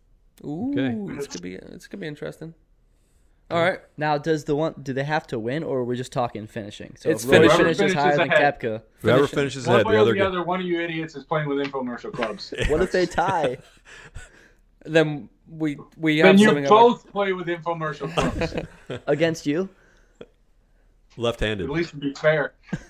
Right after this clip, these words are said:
Speaker 4: I still get my strokes though. All twenty-seven of them.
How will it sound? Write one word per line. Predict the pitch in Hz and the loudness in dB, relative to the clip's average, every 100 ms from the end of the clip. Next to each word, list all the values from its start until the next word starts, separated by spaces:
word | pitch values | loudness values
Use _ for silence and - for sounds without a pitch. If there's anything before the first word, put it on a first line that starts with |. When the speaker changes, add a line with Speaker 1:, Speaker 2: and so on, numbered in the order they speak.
| 160 - 160 | -12 -6 0
Speaker 4:
I | 143 | 0
still | - 190 | 4 4
get | 185 | 4
my | 160 | 0
strokes | 156 170 165 160 | -4 -4 -4 -4
though. | 127 113 151 - 120 - - 131 | -10 -4 -6 -4 -6 -4 -6 -6
All | 123 139 | -4 -4
twenty-seven | 139 - 156 147 143 - 143 135 127 117 | -4 -8 -8 -6 -6 -8 -8 -6 -6 -8
of | 113 | -8
them. | 117 117 | -10 -10